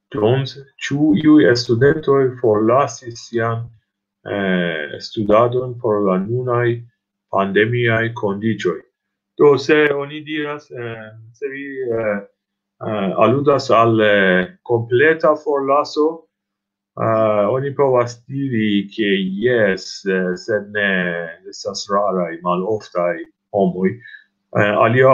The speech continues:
afero ke oni ne, eh, havas, eh, eh, mo-, motivon, entuziasmon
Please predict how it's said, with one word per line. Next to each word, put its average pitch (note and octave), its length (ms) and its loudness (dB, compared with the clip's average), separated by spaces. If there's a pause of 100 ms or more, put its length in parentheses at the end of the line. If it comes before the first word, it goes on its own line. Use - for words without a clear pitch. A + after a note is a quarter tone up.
afero C3 360 2
ke C3 200 2 (140)
oni A#2 320 0
ne, B2+ 260 2 (800)
eh, F#2+ 1040 -2 (380)
havas, G#2+ 480 0
eh, F2 420 0 (640)
eh, F#2+ 140 0
mo-, G2+ 420 0
motivon, F#2+ 640 0
entuziasmon G2+ 880 0